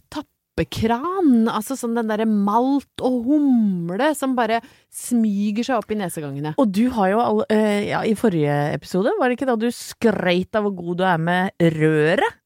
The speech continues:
Speaker 1: Ja, vet du hva?
Speaker 2: Tapperøret? <laughs>
Speaker 1: Ingen kan jazze opp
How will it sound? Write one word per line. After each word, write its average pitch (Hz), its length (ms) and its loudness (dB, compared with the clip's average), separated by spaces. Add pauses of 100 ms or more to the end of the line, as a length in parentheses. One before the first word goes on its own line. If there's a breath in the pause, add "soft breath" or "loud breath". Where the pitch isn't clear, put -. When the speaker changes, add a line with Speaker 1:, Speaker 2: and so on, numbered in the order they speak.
Speaker 1:
Ja, 220 180 2
vet 202 160 -4
du - 100 -2
hva? 233 120 4
Speaker 2:
Tapperøret? 262 540 0
<laughs> - 100 -20 (120)
Speaker 1:
Ingen 226 560 -2 (180)
kan 220 220 -6 (160)
jazze - 580 -10
opp 294 220 -6